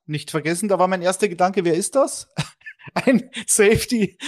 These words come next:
der seit diesem Jahr bei den Packers spielt, davor bei den Arizona Cardinals, ähm, den Eagles und den Jaguars. Schau an,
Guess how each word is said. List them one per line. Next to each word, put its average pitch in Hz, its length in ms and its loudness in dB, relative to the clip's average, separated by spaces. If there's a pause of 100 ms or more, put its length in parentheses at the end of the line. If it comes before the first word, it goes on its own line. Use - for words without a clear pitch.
(220)
der 185 140 4
seit 185 180 2
diesem 202 200 -2
Jahr 170 120 6
bei 156 120 4
den 147 240 -4
Packers 170 360 0
spielt, 165 340 -4
davor 151 340 0
bei 151 120 -2
den 139 140 -10
Arizona 139 440 -6
Cardinals, 180 840 -2
ähm, 143 480 -8 (600)
den 156 120 0
Eagles 202 420 0
und 190 140 -8
den 180 100 -8
Jaguars. 120 540 -4 (260)
Schau 156 200 -4
an, 101 200 -6